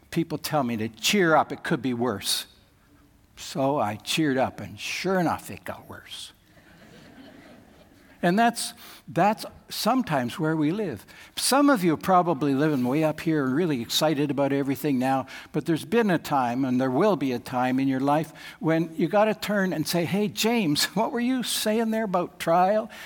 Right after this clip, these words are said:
and tribulation? What were you saying about difficulties in my life?" Because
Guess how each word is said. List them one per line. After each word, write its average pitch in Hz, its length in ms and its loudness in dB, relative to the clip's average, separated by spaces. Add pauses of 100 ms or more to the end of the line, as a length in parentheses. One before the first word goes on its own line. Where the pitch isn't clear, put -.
(140)
and 156 240 2
tribulation? 196 840 0 (240)
What 254 160 2
were 262 100 -2
you 269 120 2
saying 233 340 4
about 202 320 4
difficulties 214 680 2
in 185 120 4
my 139 160 4
life?" 185 880 -4 (540)
Because 190 340 0